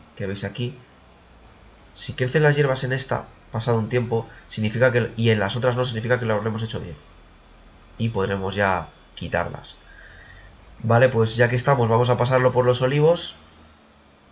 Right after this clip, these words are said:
Descargamos el herbicida que nos sobre y ya lo rellenamos de abono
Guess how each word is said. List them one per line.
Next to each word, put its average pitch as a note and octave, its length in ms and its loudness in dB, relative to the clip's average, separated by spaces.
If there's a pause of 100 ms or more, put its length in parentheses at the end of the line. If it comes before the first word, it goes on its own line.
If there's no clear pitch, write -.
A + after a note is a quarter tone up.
(880)
Descargamos G#2+ 880 0
el G#2+ 100 0
herbicida G#2 460 2
que A#2+ 80 0
nos A2 160 -2
sobre C3+ 340 0 (880)
y C3+ 140 -2
ya A#2+ 100 6
lo A2+ 80 6
rellenamos A2 480 0
de G2+ 60 -2
abono F2+ 280 -4